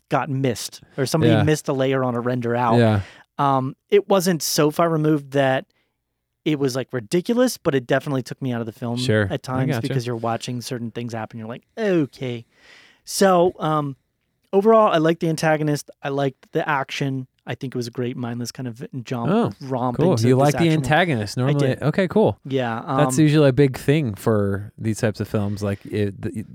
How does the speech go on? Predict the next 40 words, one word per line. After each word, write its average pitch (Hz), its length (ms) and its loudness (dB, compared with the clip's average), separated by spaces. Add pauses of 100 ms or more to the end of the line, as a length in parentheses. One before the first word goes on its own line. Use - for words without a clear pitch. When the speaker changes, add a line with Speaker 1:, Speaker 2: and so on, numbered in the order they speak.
(100)
Speaker 2:
you 117 120 -2
don't 107 200 -4
have 113 120 -2
just 104 160 -8
a 110 60 -2
cookie 107 260 -6
cutter, 104 400 -2
just 98 260 -8 (180)
generic 104 380 -4
dude. 104 360 -2
Speaker 1:
He, 233 200 2
<laughs> - 300 0
that's - 400 -4
the 143 80 -8
sad 127 240 -8
thing. 123 160 -6 (260)
He 208 120 0
was 202 180 2
kind 165 300 -2
of 160 100 -2
cookie 175 240 0
cutter, 175 300 4
though. 175 200 6
Speaker 2:
Okay. 110 340 2 (100)
Speaker 1:
You 156 160 -2
kind 208 260 2
of, 185 80 0
like 156 140 4
Speaker 2:
But 175 100 6
did 165 140 6
the 165 60 8
guy, 160 240 8
like, 151 200 4
finesse 135 460 2
it? 147 240 4
Like, 123 280 2
was 123 220 4
it, 117 140 4
like, 117 220 0
in, 123 200 -2